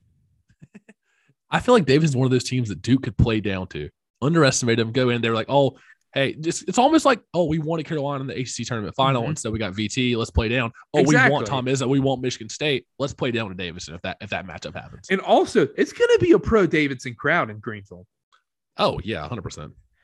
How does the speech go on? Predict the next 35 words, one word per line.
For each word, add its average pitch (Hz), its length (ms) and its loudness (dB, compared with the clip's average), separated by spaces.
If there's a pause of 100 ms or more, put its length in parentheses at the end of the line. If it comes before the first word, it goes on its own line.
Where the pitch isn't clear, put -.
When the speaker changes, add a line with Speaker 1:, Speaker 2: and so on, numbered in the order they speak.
(160)
Speaker 2:
It's 220 140 -2
gonna 262 140 0
be 170 140 0
very 160 340 2
pro 131 220 -6
Davidson. 120 420 -8
I 127 80 0
think 214 220 -2
that's 175 180 2
an 165 100 -6
underrated 151 440 0
aspect. 131 440 -6 (440)
And 139 340 -6 (400)
I 151 100 0
know 175 100 2
you 175 180 2
weren't 165 160 2
able 151 160 2
to 139 80 0
watch 131 300 -2
the 120 60 -8
selection 120 460 -6
show. 139 360 -4 (340)
They 151 140 6
Speaker 1:
Mm-hmm. - 160 0
Speaker 2:
showed 175 260 4
up. 143 220 2
It 139 140 -2
was, 131 580 0
I 123 100 -6
believe, 147 840 0 (100)
oh, 127 360 0
where 117 280 2
is 110 120 0
it? - 100 -10